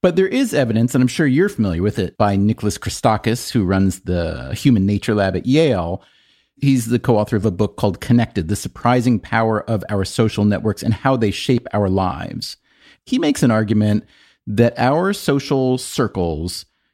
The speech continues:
influence us greatly in terms of emotions and behaviors,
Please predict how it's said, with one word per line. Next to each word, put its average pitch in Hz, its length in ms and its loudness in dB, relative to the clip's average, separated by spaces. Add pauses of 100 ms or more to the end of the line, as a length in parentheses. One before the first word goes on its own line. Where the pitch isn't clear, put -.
(140)
influence 143 640 2
us 113 160 -2
greatly 107 600 -2
in 104 260 0
terms 107 360 2
of 90 280 0
emotions 202 680 2
and 190 300 2
behaviors, 98 840 0